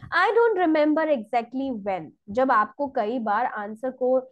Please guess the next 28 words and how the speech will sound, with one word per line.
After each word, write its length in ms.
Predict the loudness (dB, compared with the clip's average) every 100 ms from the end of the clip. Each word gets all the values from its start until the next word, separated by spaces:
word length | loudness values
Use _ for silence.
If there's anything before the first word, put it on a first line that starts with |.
| _ _ 0
नहीं 380 | 2 2 2
फ्रेम 340 | 2 2 2 2
करना 360 | -4 -4 -4
आता, 180 | -2 -4
तब 220 | -2 0
आप 160 | 0 -2
क्या 160 | -4 -4
करते 300 | -6 -4 -4
हो? 60 | -2
इन 180 | -4 -4
लैंग्वेजेस 560 | -4 -4 -2 -2 -2 -4
का 100 | -4
यूज़ 340 | -2 -6 -6
करते 260 | -10 -8 -10
हो। 120 | -12 _ _ _ 2
और 180 | 2
लैंग्वेज 460 | 2 0 0 -2 0
का 100 | 2
यूज़ 360 | 4 2 0 0
करो 220 | 2 2
भी 140 | 0 -2
सही, 200 | -2 -2
because 400 | -4 -4 -4 -4
ये 80 |
बहुत 560 | -8 -8 -6 -6 0 -2
बेनिफिशियल 680 | 0 -2 -4 -8 -12 -10 -10
होते 260 | -12 -14
हैं, 160 | -18 -16